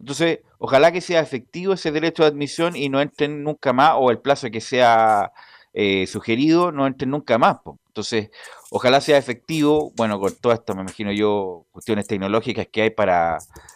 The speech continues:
el, la cuestión de la cara, el, el, y sea, sea efectivo y no quede ahí solamente, y después vemos a estos delincuentes al segundo partido nuevamente entrar al estadio. Nicolás.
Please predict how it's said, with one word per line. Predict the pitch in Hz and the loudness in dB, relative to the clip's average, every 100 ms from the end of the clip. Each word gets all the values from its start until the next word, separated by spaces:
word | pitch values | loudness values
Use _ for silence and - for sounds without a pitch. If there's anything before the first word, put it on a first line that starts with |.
| _ | _
el, | 76 82 | -8 -6
la | 78 | -8
cuestión | 85 - 95 | -10 -12 -6
de | 90 | -4
la | 82 | -2
cara, | 101 107 117 - - - | 0 0 0 -6 -16 -12
el, | 80 82 80 78 76 69 65 - _ _ - _ - | -10 -10 -10 -12 -14 -20 -20 -20 _ _ -20 _ -12
el, | 76 73 67 58 _ _ _ _ | -12 -10 -14 -20 _ _ _ _
y | - | -20
sea, | - 101 90 - - | -2 0 2 0 -6
sea | - | 0
efectivo | 107 110 - 135 147 147 | 0 0 -4 2 4 4
y | 127 | 2
no | 120 | -2
quede | 113 120 | 0 2
ahí | 117 127 135 | 4 2 -4
solamente, | 135 120 117 131 131 | -6 -2 -2 -2 -2
y | 113 | -4
después | - 117 | -2 -2
vemos | 113 113 | 0 -2
a | |
estos | 110 110 | -2 -4
delincuentes | 104 104 - 117 113 123 123 _ _ _ - | -4 -4 -2 -2 -2 -6 -6 _ _ _ -4
al | 98 | -4
segundo | - 107 110 | -2 -2 -2
partido | 104 92 110 104 | -2 -2 -4 -2
nuevamente | 104 104 104 | -2 -4 -8
entrar | - 95 | -8 -8
al | |
estadio. | 90 - - - _ _ - _ _ - _ _ _ _ _ | -8 -12 -16 -16 _ _ -20 _ _ -20 _ _ _ _ _
Nicolás. | 101 107 98 - - _ | -6 -2 -2 -4 -20 _